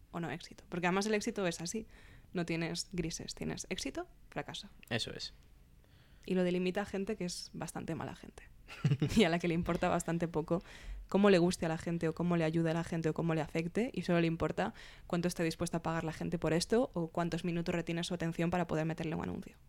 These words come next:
Speaker 2: Ujú.
Speaker 1: Entonces
Speaker 2: Estoy muy satisfecho, creo que hemos llegado a una conclusión.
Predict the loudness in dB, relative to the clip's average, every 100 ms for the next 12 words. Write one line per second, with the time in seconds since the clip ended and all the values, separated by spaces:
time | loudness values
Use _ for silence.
0 | -6 -4 -2 -2 -6 -18 -20 -20 -20 -20
1 | -20 -20 -14 -2 0 2 2 2 0 -4
2 | -10 -20 -20 -20 -20 -20 -20 -20 -20 -20
3 | -18 -16 -16 -18 -18 -18 -6 2 6 6
4 | 4 2 0 2 4 4 6 4 6 6
5 | 6 6 4 4 2 0 0